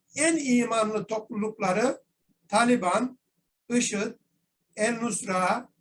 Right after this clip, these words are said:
El-Kaide ve Boko Haram gibi örgütlerdir ve bu topluluklar Kur'an içerisinde ne varsa alıp birebir uygulamaktadırlar. Bu örgütlerin uyguladıkları şiddet zaten Kur'an'ın emri. Bunlar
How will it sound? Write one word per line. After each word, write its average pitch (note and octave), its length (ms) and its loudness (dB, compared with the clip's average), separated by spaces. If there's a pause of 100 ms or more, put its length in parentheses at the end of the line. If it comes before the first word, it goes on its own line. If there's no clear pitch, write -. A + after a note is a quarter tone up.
(100)
El-Kaide G#3+ 1000 0 (200)
ve F#3+ 180 -8
Boko A3 260 -2
Haram A#3 440 0
gibi A3+ 460 0
örgütlerdir G3+ 800 -2
ve F3 140 -6
bu C#4 120 -2
topluluklar G3+ 760 0 (1000)
Kur'an A#3 280 4
içerisinde G3 720 2
ne C#4 160 4
varsa A#3 680 2 (100)
alıp B3 460 0 (360)
birebir B3 440 4
uygulamaktadırlar. F3 1120 -6 (220)
Bu D4 200 6
örgütlerin A3 600 4
uyguladıkları G#3+ 760 2
şiddet G#3 560 -2
zaten G#3 840 0 (200)
Kur'an'ın G3+ 400 0
emri. D3+ 380 -6 (140)
Bunlar A#3+ 500 2